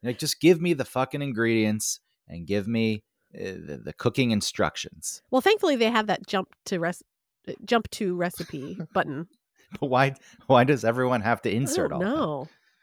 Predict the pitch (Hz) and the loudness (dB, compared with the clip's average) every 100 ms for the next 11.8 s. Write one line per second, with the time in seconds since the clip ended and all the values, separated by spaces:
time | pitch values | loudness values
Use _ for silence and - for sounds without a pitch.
0 | _ _ _ _ _ _ _ _ _ _ | _ _ _ _ _ _ _ _ _ _
1 | - 180 202 - 370 427 392 320 311 - | 2 6 6 6 6 6 8 8 10 10
2 | 98 - - - 285 294 392 330 320 - | 8 4 -2 8 10 10 8 0 -2 -4
3 | - 233 160 123 151 214 226 - 208 180 | -6 -4 -4 -6 -8 -8 -8 -2 -2 -2
4 | - 311 320 - 254 196 175 196 240 _ | -4 -2 0 2 2 4 2 0 -4 _
5 | _ _ - 233 240 233 294 277 277 262 | _ _ -4 -2 -2 0 2 4 2 2
6 | 262 - - 381 392 294 277 262 247 247 | 2 0 0 2 2 0 -2 -2 -4 -6
7 | - 196 196 - 202 - - _ _ _ | -6 -4 -6 -8 -8 -10 -14 _ _ _
8 | _ _ _ _ _ _ _ _ _ _ | _ _ _ _ _ _ _ _ _ _
9 | _ _ _ _ _ _ _ _ _ 127 | _ _ _ _ _ _ _ _ _ -6
10 | 113 180 135 98 90 147 107 - 95 85 | 0 2 2 0 0 0 -2 -2 -2 0
11 | 80 69 69 - 76 69 - 82 | -2 -4 -8 -10 -8 -8 -10 -14